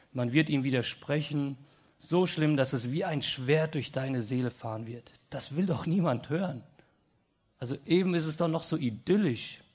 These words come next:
Und jetzt solche Worte, wie passt das zu Weihnachten? Weihnachten ist doch das Fest der Liebe. Es vermittelt Geborgenheit, Gemeinschaft. „Fürchtet euch nicht.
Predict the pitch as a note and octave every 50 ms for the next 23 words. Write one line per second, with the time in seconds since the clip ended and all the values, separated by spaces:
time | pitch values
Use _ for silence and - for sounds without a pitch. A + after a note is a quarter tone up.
0 | _ - _ - C3 B2+ B2+ C3+ D3 D3 - - - - - C#3+ D#3 D3 - C3
1 | A#2 A2+ - C3 D3+ D#3 D#3 C3 A#2+ A2 A#2 A2+ - - - E3+ E3 - - D3+
2 | C3+ - - - A#2+ A#2 C3 D#3 E3 D#3+ C3 G#2 - - C3+ C3+ - _ _ -
3 | - - - - _ _ _ _ _ _ - - B2+ C#3+ D3+ E3 D#3 D#3+ D3 B2+
4 | - - B2+ - B2+ - - - - D3 D3 D3 - C#3+ C3+ B2+ C3 D3 E3+ F3
5 | D3+ B2+ A#2 A2 A2 - - _ _ _ _ _ _ _ _ _ _ _ _ -
6 | - - - - C#3+ C3+ C#3 C#3 D3+ C3+ A2+ C3+ B2 G#2+ C3+ C3+ C#3+ D#3+ E3 D#3
7 | C#3+ A#2+ G#2+ A2 A2+ C3+ C3+ - - - C3+ C3 C3+ C#3 D3 D#3+ F3 E3+ - -
8 | B2+ A#2 A2+ - - - - - - - - _ _ - - - - - F3+ G#3
9 | A#3 A#3 G3+ - - C#3 - - B2+ A#2 A2+ - - - C#3 B2 - - -